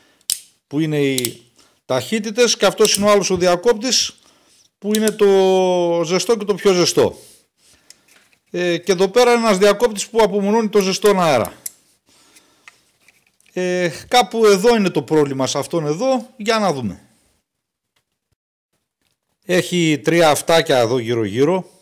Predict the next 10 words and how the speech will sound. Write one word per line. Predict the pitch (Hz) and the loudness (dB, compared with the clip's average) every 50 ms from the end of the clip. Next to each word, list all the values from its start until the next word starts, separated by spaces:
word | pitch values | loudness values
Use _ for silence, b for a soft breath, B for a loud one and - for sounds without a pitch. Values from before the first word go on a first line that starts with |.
| _ _ _ | _ _ _
τρεις | - 139 123 113 | -10 -8 -6 -4
ασφάλειες, | 127 104 - - - 139 156 175 170 160 | -6 -6 -6 -2 0 0 0 0 -2 -6
τις | - - - | -8 -8 -4
πατάμε | - 143 135 123 160 156 151 | -2 -2 0 0 0 -2 -2
προς | 127 - 135 - | -6 -6 -8 -4
τα | - 139 127 | -2 -2 -2
μέσα | 151 185 214 202 - 226 208 208 214 b b b b b b b b b _ | 0 0 0 0 0 -2 -2 -4 -8 b b b b b b b b b _
και | - 180 170 | -8 -8 -6
το | 175 175 165 | -6 -6 -4
τραβάμε. | - 165 160 151 139 127 113 98 85 80 | 0 2 2 4 4 2 0 0 -4 -10